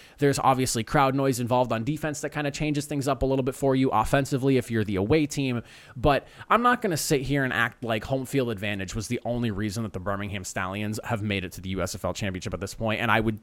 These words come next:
I would like to point at this game as a prime example of why. Their team is just uber talented in all facets of the game. And while they do have up, and I will say this, they're streaky though. They have up and down games. Jamar Smith has had some really great games this year and some really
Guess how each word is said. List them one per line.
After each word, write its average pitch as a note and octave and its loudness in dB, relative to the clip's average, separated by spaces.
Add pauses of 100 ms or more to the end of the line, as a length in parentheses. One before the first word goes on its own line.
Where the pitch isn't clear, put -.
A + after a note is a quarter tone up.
I C#3 6
would B2+ 2
like D3+ 4
to A2 0
point C#3+ 2
at G#2+ 0
this C#3+ 4
game A#2+ 0
as A#2 -2
a A2 2
prime G#2+ 0
example G2+ -4
of F2+ -4
why. F#2 2 (280)
Their C3+ 4
team E3 -2
is C#3 -2
just D3 -4
uber A#2 2
talented A#2+ 2 (260)
in C#3 0
all A#2+ 2
facets G#2+ -2
of G2 -4
the A2 -4
game. C3 -2
And C3 -2
while C3 0
they C3 -2
do D3 -2
have D3+ -2 (120)
up, - -2
and C#3 4
I B2+ 8
will D3+ 8
say C#3 4
this, A2+ 2
they're G#2+ -2
streaky C#3+ -2
though. D#2 -2 (240)
They A#2+ -2
have A#2 0
up D#3 6
and D3+ 4
down C3 2
games. F#2+ -4
Jamar D#3+ 2
Smith D3 2
has C3+ 4
had B2 2
some G2+ -2
really D#3 8
great A#2+ 2
games A#2 0
this B2+ -4
year C3+ 2
and A2+ -2
some G#2+ -4
really A#2 2